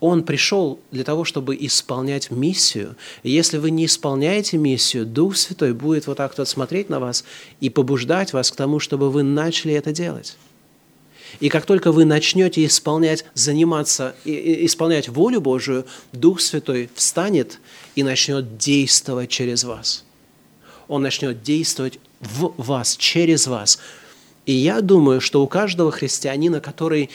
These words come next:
действительно служил Господу когда-либо в своей жизни, он знает, он знает,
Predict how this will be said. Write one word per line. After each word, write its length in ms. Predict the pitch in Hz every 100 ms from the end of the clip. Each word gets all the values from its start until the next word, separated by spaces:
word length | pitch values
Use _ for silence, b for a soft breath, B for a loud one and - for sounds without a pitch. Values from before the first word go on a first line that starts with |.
| B -
действительно 640 | 135 - 180 180 175 160
служил 500 | - 139 120 151 180
Господу 480 | 156 156 - 147 139
когда-либо 500 | 127 131 180 202 165
в 60 |
своей 300 | - 135 120
жизни, 500 | 120 120 113 117 117 117 B B B
он 260 | 151 135 127
знает, 580 | 120 160 185 127 - - _
он 220 | 143 127
знает, 600 | 117 135 170 202 143 131